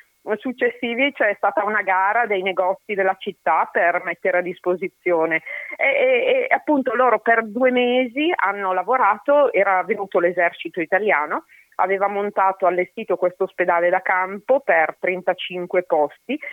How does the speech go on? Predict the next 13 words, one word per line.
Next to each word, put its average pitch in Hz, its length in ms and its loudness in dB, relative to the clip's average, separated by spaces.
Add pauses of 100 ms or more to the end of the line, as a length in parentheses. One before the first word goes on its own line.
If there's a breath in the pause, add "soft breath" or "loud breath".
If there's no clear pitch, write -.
(180 loud breath)
che 226 100 -4
è - 20 0
stato 226 260 0
montato 226 480 -2
di 226 140 -4
fianco 175 320 0
all'ospedale, 175 580 0
perché 185 220 -2
il 226 80 0
nostro 247 260 0
ospedale 202 600 0
era 190 280 2 (440 soft breath)
assolutamente 233 1300 0